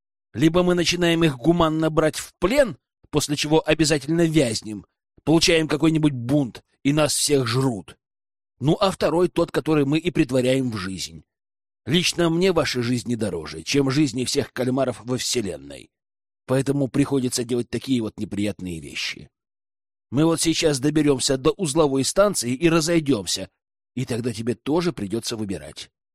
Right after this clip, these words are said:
Я очень надеюсь, что ты выберешь правильно. На всякий случай, напомню, ваших сограждан с нескольких планет, между прочим, совершенно гражданских и абсолютно мирных,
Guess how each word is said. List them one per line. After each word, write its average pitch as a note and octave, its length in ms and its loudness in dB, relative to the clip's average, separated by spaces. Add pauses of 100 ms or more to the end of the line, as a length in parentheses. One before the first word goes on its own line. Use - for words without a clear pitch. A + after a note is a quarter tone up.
(360)
Я C#3+ 180 2
очень A2 500 0
надеюсь, A#2 420 -2
что - 260 -6
ты C3 140 0
выберешь C3+ 500 0
правильно. E2 760 -6 (280)
На D3 160 0
всякий G#3+ 360 -4
случай, F#2+ 640 -8 (260)
напомню, A2 680 -2 (420)
ваших D3+ 420 2
сограждан D#3 720 2
с - 120 -4
нескольких D3+ 640 -2
планет, E3 440 0
между C#3 320 0
прочим, B2+ 400 -4
совершенно D3+ 580 0
гражданских B2 960 -2 (320)
и D4 120 0
абсолютно B3+ 840 0
мирных, G#2 580 0